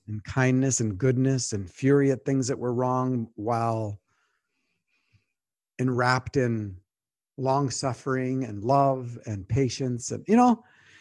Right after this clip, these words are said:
and it's just like, huh. So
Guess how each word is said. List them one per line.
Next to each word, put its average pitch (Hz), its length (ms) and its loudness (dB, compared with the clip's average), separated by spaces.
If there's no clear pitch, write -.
and 165 140 0
it's 156 100 -2
just 151 180 -6
like, 151 320 0
huh. 180 320 2
So 160 800 4